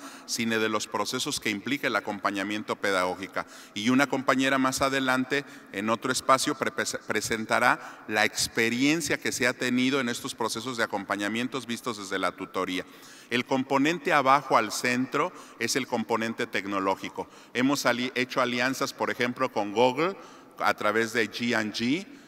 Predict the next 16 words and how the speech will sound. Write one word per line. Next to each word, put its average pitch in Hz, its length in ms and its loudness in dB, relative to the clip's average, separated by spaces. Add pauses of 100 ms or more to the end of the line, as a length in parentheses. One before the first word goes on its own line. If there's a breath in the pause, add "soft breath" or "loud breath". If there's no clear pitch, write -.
(180 loud breath)
para 110 280 6
que 117 160 -2
se 113 180 0
formen 151 380 4
comunidades, 120 880 2
para 101 240 0
que 107 100 -6
se 107 140 -4
formen 113 420 0
redes. 98 460 -2 (180 loud breath)
Otro 120 260 4
compañero 120 440 0
también 117 320 0
más 120 180 0
adelante 113 460 2
explicará 113 640 2